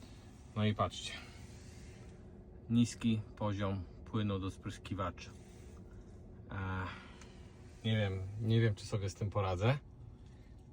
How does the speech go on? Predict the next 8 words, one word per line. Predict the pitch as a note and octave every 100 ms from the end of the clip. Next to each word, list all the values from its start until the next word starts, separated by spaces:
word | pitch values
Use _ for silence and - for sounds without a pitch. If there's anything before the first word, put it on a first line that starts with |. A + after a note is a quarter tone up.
| - -
E, | G2+ G2 G2 G2 F#2+ F#2 - - -
no | - G#2+
i | A#2+ B2
chyba | - C3 B2+
pojadę | - B2+ B2 A#2+
do | A#2 A2
aso, | C#3 - F2+ F2+ -
bo | G#2 G2+ G#2